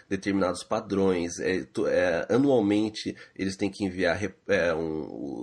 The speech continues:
os é, reports, né? Como é que é o, os relatórios. A cada cinco anos eles visitam a escola e faz um negócio de, é, do pé à cabeça, ver se tá tudo certo, tudo com os alunos, é, todo o campus. Eles fazem, assim,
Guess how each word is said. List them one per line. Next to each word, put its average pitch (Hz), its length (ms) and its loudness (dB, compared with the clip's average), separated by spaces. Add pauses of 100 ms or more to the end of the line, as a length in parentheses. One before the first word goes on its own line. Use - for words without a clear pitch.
(200)
os - 400 -12 (120)
é, 76 200 -2 (100)
reports, 104 580 2
né? 90 140 0
Como 95 160 -4
é 98 40 -2
que 95 100 -12
é 90 40 -4
o, 71 500 -6
os - 220 -12
relatórios. 98 680 4 (260)
A 95 100 -6
cada 123 220 0
cinco 135 420 2
anos 110 320 4
eles 104 240 -2
visitam 104 460 -6
a 98 40 -4
escola 101 340 0
e 92 180 -8
faz 104 300 -2
um 101 40 -2
negócio 95 400 -2
de, 82 440 -4 (300)
é, 78 280 0
do 95 280 -4
pé 120 220 4
à 131 40 6
cabeça, 101 580 0
ver 104 120 0
se - 100 -10
tá 104 100 0
tudo 123 300 -4
certo, 98 400 0
tudo 110 180 -4
com 113 120 -8
os 101 140 -4
alunos, 98 580 0
é, 90 320 2
todo 120 300 -2
o 101 120 0
campus. 98 560 0
Eles 98 140 -6
fazem, 110 300 -2
assim, 113 200 -4